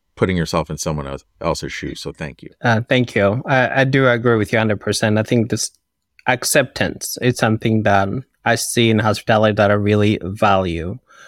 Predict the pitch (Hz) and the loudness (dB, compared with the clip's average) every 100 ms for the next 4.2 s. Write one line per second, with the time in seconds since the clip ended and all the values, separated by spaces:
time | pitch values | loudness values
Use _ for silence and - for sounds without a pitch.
0 | - - 127 117 - 127 131 131 120 - | -20 -6 0 2 2 2 4 2 -2 -2
1 | 131 131 131 - 139 127 110 101 110 147 | 0 0 -2 2 2 4 2 2 0 0
2 | - _ 120 123 120 123 120 117 113 113 | -6 _ 0 2 2 4 4 6 6 4
3 | 120 - _ - 151 139 135 - 113 110 | 2 -6 _ -2 0 2 2 2 0 -2
4 | - 131 | 0 -2